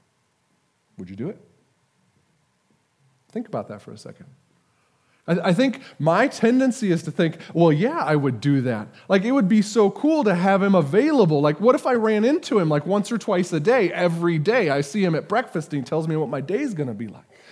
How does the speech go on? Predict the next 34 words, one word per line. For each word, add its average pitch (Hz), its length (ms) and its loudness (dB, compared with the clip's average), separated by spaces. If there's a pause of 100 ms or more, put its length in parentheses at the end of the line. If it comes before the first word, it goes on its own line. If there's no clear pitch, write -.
(160)
What 247 140 2
if 339 100 -2
I 285 60 4
could 262 180 0
just 190 200 -4
call 285 480 -6
him? 139 320 -6 (200)
Like, 175 120 -2
I 233 100 0
have 285 120 -2
a 247 40 0
question. 226 500 -2 (200)
There's 214 140 2
this 220 140 -2
guy 190 300 0
at 208 100 4
work, 202 280 0
he's 220 240 0
a - 20 0
jerk 175 360 -2
to 180 100 -2
me. 139 100 2
What 165 220 0
do 262 100 -4
I 233 80 0
do?" 175 400 0
And - 360 -10
he's 151 100 -2
like, 170 100 0
"He's 185 200 0
your 156 120 -2
pastor, 165 400 -6
shut 180 260 -6
up." 139 220 -10